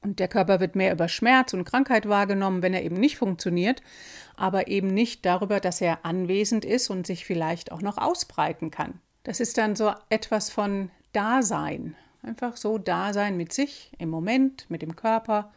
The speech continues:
Und es hat eine ruhige, gelassene Ausstrahlung,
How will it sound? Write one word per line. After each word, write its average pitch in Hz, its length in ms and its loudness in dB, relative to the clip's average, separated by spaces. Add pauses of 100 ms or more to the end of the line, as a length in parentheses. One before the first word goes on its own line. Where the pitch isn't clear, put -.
(120)
Und 233 140 -4
es 254 160 0
hat 254 120 0
eine 190 260 0
ruhige, 214 440 4
gelassene 185 580 0
Ausstrahlung, 240 960 2